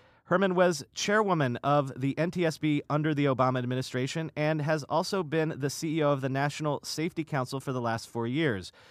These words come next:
Quote, "I've dedicated my career to promoting safety in our communities, and I'm joining Waymo because of the potential to make an even greater impact on reducing road injuries and fatalities," Herman said in a statement released by Waymo.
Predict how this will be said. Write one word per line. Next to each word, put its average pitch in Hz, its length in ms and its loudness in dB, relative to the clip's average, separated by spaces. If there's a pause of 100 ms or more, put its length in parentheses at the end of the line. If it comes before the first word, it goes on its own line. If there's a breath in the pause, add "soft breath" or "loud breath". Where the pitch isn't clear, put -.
(300 loud breath)
Quote, 165 240 2
"I've 156 180 4
dedicated 185 480 2
my 165 120 2
career 175 280 0
to 160 100 -4
promoting 147 460 0
safety 160 420 -2
in 135 80 0
our 123 100 0
communities, 151 540 -2
and 139 100 -2
I'm 143 140 0
joining 160 280 -2
Waymo 165 300 0
because 156 360 -2
of 143 80 -6
the 127 100 -2
potential 170 580 -2 (360 soft breath)
to 160 80 -2
make 170 160 0
an 165 180 -2
even 202 300 0
greater 175 320 2
impact 165 420 2
on 143 160 0
reducing 135 440 -2
road 147 280 2
injuries 143 400 -2
and 131 160 -4
fatalities," 147 720 0 (400 soft breath)
Herman 117 300 -2
said 104 320 -6
in 107 180 -8
a 107 80 -6
statement 104 440 -8
released 98 340 -10
by 98 100 -8
Waymo. 113 440 -6